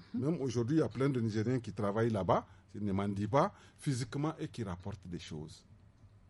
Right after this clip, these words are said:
Speaker 2: Ce n'est plus possible en Libye. Et,
Speaker 1: Mais
Speaker 2: et au
Speaker 1: que-,
Speaker 2: moins
Speaker 1: qu'est-ce qu'il
Speaker 2: des
Speaker 1: faut
Speaker 2: gens.
Speaker 1: faire ? Sur quoi faut-il mettre l'accent
Speaker 2: La
Speaker 1: pour,
Speaker 2: réalité,
Speaker 1: euh, éradiquer
Speaker 2: c'est que ça
Speaker 1: ce
Speaker 2: ne va
Speaker 1: fléau ?
Speaker 2: pas. Vous avez vu sur les mille soixante-trois,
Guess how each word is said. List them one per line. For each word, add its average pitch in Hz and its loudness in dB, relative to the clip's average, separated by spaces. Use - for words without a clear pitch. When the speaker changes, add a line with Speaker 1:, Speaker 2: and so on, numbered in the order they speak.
Speaker 2:
Ce - -6
n'est 110 0
plus 160 2
possible 110 -2
en 95 -4
Libye. 147 -8
Et, 165 10
Speaker 1:
Mais 294 8
Speaker 2:
et 359 10
au 370 8
Speaker 1:
que-, 339 6
Speaker 2:
moins 311 8
Speaker 1:
qu'est-ce 466 6
qu'il 320 8
Speaker 2:
des 269 6
Speaker 1:
faut 285 8
Speaker 2:
gens. 277 2
Speaker 1:
faire ? 240 8
Sur 262 0
quoi 339 6
faut-il 254 4
mettre 247 6
l'accent 202 2
Speaker 2:
La 117 8
Speaker 1:
pour, 120 8
Speaker 2:
réalité, 139 12
Speaker 1:
euh, 151 10
éradiquer 202 0
Speaker 2:
c'est 180 12
que 165 8
ça 139 4
Speaker 1:
ce 120 6
Speaker 2:
ne 117 6
va 123 6
Speaker 1:
fléau ? 175 6
Speaker 2:
pas. 110 8
Vous 107 6
avez 139 12
vu 156 4
sur 170 0
les 143 4
mille 180 8
soixante-trois, 127 2